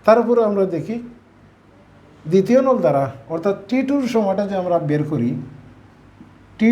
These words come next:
টু সমান সমান সূত্রটা কি? এক্স জেড,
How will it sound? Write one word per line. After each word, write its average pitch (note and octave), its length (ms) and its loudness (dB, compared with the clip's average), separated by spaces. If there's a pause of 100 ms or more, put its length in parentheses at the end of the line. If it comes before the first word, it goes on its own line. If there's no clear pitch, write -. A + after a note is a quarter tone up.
টু B3 80 2 (160)
সমান D3+ 240 -2 (100)
সমান A2+ 240 -4 (360)
সূত্রটা E3+ 340 -2 (100)
কি? G#3 120 0 (1080)
এক্স F#3+ 160 0 (120)
জেড, F3+ 240 0